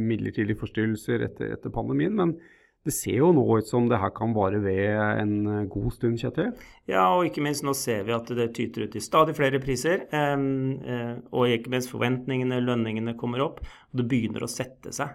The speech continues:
Speaker 2: Så, så det er kanskje, altså, den, den usikkerheten som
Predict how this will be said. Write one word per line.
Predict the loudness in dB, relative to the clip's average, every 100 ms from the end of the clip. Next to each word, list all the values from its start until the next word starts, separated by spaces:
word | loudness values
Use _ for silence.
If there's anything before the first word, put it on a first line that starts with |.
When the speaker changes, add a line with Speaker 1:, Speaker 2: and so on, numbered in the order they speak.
| -14
Speaker 2:
Så, | -8 -2 0 0 -4
så | -4 -2 0 0 -4 -18 -20 -20 -20 -20 -20 _ _ _ _ _
det | -18 -14 -2 0
er | 6
kanskje, | 6 6 4 4 0
altså, | -2 0
den, | 8 8 8
den | 6 6
usikkerheten | 6 4 4 2 4 4 6
som | 4